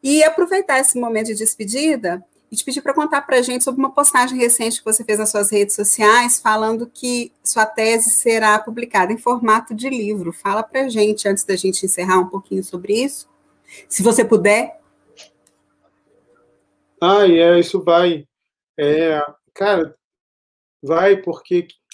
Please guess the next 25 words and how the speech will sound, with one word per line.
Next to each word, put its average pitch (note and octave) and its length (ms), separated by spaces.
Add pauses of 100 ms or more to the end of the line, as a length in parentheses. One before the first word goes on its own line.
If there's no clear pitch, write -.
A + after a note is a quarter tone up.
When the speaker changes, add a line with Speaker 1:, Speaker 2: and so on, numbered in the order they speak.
(520)
Speaker 2:
isso, G3 360 (160)
mas F#3 160
assim, F#3+ 180
vai G#3 300
porque F3 240
teve F#3+ 180
o F#3+ 60
prêmio F#3+ 240
lá E3+ 140
da, E3 120 (180)
da D3+ 100
usp, F3 400
aí D#3+ 140
eu F3+ 100
ganhei F3+ 320
ele, F3 340 (680)
é, D3 340
enfim, C#3+ 320
pa-, - 260
eu, F3 320
e F3+ 80
outra F3+ 280
pro-, D#3 200
professora, C3+ 520
né? E3+ 200